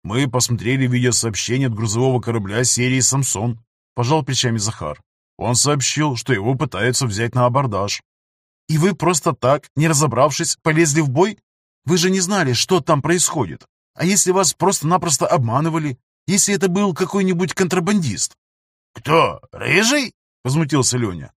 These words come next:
«В смысле, если? Рыжий и так контрабандист». «Погодите, вы хотите сказать, что вы знакомы с капитаном того транспорта?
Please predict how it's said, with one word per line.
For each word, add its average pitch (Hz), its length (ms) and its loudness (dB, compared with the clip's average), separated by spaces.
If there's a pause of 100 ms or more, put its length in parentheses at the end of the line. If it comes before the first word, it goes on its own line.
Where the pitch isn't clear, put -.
(400)
«В - 80 -4
смысле, 143 680 0
если? 131 640 0 (340)
Рыжий 147 440 0
и 151 40 0
так 139 420 2
контрабандист». 175 880 0 (540)
«Погодите, 135 560 -2 (320)
вы 160 160 2
хотите 151 380 -4
сказать, 123 600 -2
что - 220 -2
вы 165 120 2
знакомы 151 420 0
с - 80 0
капитаном 139 560 0
того 147 240 0
транспорта? 147 680 -2